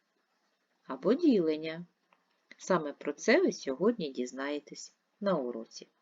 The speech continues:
Але для початку давайте розв'яжемо приклади і побудуємо вежу. Усний рахунок, кольорова вежа з цеглинок Лего. Якщо немає цеглинок, ми їх малюємо.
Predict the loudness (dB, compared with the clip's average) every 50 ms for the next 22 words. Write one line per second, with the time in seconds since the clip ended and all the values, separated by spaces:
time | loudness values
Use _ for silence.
0 | _ _ _ _ _ _ _ _ _ _ _ -20 -20 -20 -18 -18 -18 -18 -20 -14
1 | _ 2 4 6 6 6 4 4 0 2 2 2 2 2 0 0 -2 -6 _ -6
2 | -2 0 2 4 4 4 2 2 2 0 0 -2 -4 _ _ _ _ _ _ _
3 | _ _ _ _ _ _ _ _ _ _ _ _ -4 -2 -2 0 2 4 4 4
4 | 2 0 -8 -10 -8 -2 0 0 2 2 2 2 2 2 0 2 0 -2 0 0
5 | 0 2 4 2 2 2 0 -4 -6 -6 -6 -6 -6 -6 -8 -12 -12 -18 _ _
6 | _ _ -20 -20 -20 -20 -20 _ _ 6 6 6 6 6 2 4 6 4 4 4
7 | 2 2 4 4 2 0 0 0 0 2 2 2 2 2 2 4 2 2 4 2
8 | 0 0 -2 -6 -10 -10 -12 -20 -10 -2 2 2 2 2 0 0 0 -2 -2 -4
9 | -10 -6 -6 -4 -4 -4 -6 -8 -12 -14 -14 _ _ _ _ _ _ _ -10 -8
10 | -8 -8 -6 -4 -4 -2 -2 -4 -6 -4 -6 -6 -6 -6 -4 -4 -4 -2 2 4
11 | 4 4 4 2 -2 -4 _ _ _ _ _ _ -6 0 0 2 2 2 0 0
12 | -4 -8 _ -4 0 2 2 4 4 2 0 -2 -4 -10 -16 -20